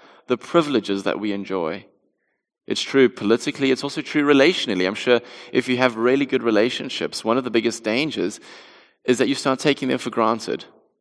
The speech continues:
You've got a spouse who's very attentive and caring. You can take them for granted. You've got, uh, parents or children that love you. Uh, you've got people in your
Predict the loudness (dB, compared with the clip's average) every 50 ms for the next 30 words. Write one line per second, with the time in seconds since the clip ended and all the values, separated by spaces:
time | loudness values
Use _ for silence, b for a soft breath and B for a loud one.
0 | _ _ _ _ _ _ _ _ -18 -10 -6 -2 -2 -2 -2 -4 -6 -6 -2 0
1 | 2 2 2 0 -2 -4 -8 -8 -8 -6 -4 -2 0 0 -2 -4 -6 -6 -4 -4
2 | -4 -4 -2 -2 -2 -2 -2 -4 -10 -10 -6 -4 -4 -2 -2 -2 -2 -2 -4 -6
3 | -12 -16 b b b b b b b b b b -14 -12 -8 -6 -4 -4 -2 0
4 | -2 -2 -2 -4 -6 -2 -2 0 -2 -2 -4 -10 -14 -12 -10 -6 -4 -6 -6 -6
5 | _ B B B B B B B B -4 0 2 2 2 0 -2 -6 -16 -18 -8
6 | -2 2 2 4 4 2 0 -2 -4 -8 -8 -4 0 2 2 2 2 -2 -4 -2
7 | 0 2 4 4 4 2 0 0 0 2 2 0 -2 -6 B B B B B B
8 | B B B -4 -2 -2 0 0 -2 0 2 0 0 0 0 -4 -4 -2 -2 -2
9 | 0 0 0 -2 -4 -4 -4 -6